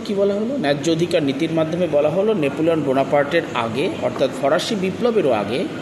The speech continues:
ফ্রান্সের যে যে রাজ্যগুলোতে যে যে রাজবংশ ছিল, তাদেরকে সেই সমস্ত রাজবংশগুলো ওই সব রাজ্যগুলোতে ফিরিয়ে আনা হবে, এবং সেটা করলো ভিয়েনা বন্দোবস্ত।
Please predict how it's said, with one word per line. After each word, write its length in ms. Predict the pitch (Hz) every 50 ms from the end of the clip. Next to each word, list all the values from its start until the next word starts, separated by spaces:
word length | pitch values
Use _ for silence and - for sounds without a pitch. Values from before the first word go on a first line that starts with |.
| - - - - - - - - -
ফ্রান্সের 380 | - 151 151 143 - 202 185 160
যে 160 | 147 143 143
যে 140 | 147 185 190
রাজ্যগুলোতে 760 | 160 131 117 117 117 117 156 151 156 165 175 175 - 208 185
যে 180 | 143 135 127
যে 120 | 123 156 -
রাজবংশ 500 | 180 151 123 120 113 120 113 110 - 151 139
ছিল, 200 | - - 165 202
তাদেরকে 420 | 208 - 131 117 123 117 117 185 190
সেই 220 | - - 131 117
সমস্ত 420 | - - 131 139 139 - - - 277 359 - - - - - - - -
রাজবংশগুলো 680 | 123 123 131 143 143 143 143 139 - 190 180 202 208
ওই 100 | 160 143
সব 240 | 135 - 214 185 160
রাজ্যগুলোতে 720 | 139 123 117 - - - 180 180 - 165 175 180 175 170 175 - -
ফিরিয়ে 220 | 175 170 151 139
আনা 180 | 131 120 120 120
হবে, 300 | - - 95 85 95 90 - - - - - - - - - - - - - - - - - - -
এবং 140 | 214 233 226
সেটা 200 | 240 220 220 208
করলো 360 | - 202 208 208 175 139 113
ভিয়েনা 320 | 101 104 110 101 101 101 98
বন্দোবস্ত। 440 | 98 101 98 101 101 101 98 - -